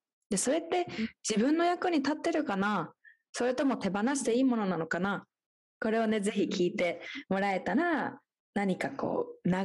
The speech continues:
Speaker 1: れが変わるかもしれない。うん。そしてそれがなんか、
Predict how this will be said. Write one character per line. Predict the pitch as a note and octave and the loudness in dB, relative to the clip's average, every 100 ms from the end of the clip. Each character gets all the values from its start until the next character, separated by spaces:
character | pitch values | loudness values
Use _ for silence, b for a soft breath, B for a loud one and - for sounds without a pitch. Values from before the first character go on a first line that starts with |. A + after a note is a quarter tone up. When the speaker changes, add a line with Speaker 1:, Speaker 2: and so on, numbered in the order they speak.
| G#3+ | 0
Speaker 1:
れ | A#3+ | 0
が | A#3+ | 0
変 | F#3+ - D#3+ | -2 -2 0
わ | |
る | E3 | 0
か | E3 | -2
も | D#3+ | -2
し | E3 - | -2 -2
れ | |
な | E3+ F3 | -2 -2
い。 | C#4 - _ _ _ _ _ - | -4 -6 _ _ _ _ _ -2
う | |
ん。 | E3+ D#3+ D#3 - - - | 2 2 2 0 -2 -6
そ | - C4 | -4 -2
し | C4+ | 0
て | A#4 | -2
そ | A#4 | 0
れ | D#4+ F#4 | 0 0
が | A#4 F4 | 0 0
な | B3 | 0
ん | A#3 | 0
か、 | F#3 E3 | -2 -4